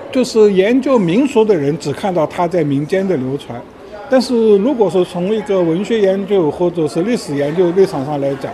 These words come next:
呢，他必须正本清源的说这件事情是怎么起来的，它最初的原型是怎样的。所以，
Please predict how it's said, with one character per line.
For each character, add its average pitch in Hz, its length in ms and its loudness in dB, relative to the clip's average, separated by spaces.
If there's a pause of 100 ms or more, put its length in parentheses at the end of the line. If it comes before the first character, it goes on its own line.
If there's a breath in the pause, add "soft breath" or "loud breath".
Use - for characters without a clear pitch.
(100)
呢， 127 80 -8 (360 loud breath)
他 220 100 0
必 226 180 -2
须 254 180 0
正 247 320 0
本 147 180 0
清 233 220 -2
源 160 200 2
的 165 120 0
说 165 300 -2
这 233 100 2
件 196 160 0
事 - 160 -6
情 156 80 -2
是 156 140 -4
怎 135 140 -6
么 160 140 -2
起 - 260 -6
来 120 280 -8
的， 156 120 -10 (460 loud breath)
它 214 100 -2
最 214 220 0
初 247 200 0
的 247 60 -2
原 165 260 0
型 196 260 0
是 185 220 -4
怎 120 260 -8
样 139 260 -2
的。 127 80 -12 (920 loud breath)
所 247 140 2
以， 214 300 2